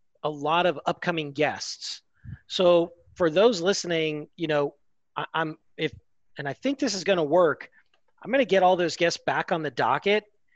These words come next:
and we're gonna have some really awesome topics. We're gonna have some really cool, uh, off the cuff features.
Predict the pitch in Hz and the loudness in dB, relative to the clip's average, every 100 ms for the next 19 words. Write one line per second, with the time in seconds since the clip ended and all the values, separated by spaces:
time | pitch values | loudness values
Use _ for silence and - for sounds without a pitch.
0 | _ _ 156 156 160 156 165 185 - 156 | _ _ -4 -2 0 -2 -2 -2 -4 -8
1 | 147 165 175 165 135 151 151 135 - 139 | -4 -2 -2 0 -2 -2 -6 -8 0 0
2 | 120 101 151 156 151 147 143 170 180 - | -2 -10 -6 -6 -6 -8 -6 -4 -4 -2
3 | 180 170 151 - - - - 143 139 135 | -2 -2 -4 -12 -20 -20 -6 -2 0 -2
4 | - _ - 165 190 - 156 165 165 - | -6 _ 0 2 2 -2 -6 0 -2 -2
5 | - 160 - 170 156 156 - - | -12 -12 -6 -2 -2 -2 -6 -10